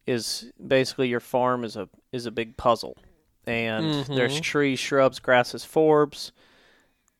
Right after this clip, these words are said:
Speaker 1: and they're all a piece of that puzzle. And without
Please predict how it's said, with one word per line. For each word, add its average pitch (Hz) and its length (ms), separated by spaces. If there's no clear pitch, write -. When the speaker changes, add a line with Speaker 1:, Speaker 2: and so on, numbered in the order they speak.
Speaker 1:
and 117 840
they're 123 220
all 127 260
a 117 60
piece - 420
of 113 120
that - 200
puzzle. - 400
And 123 180
without 139 560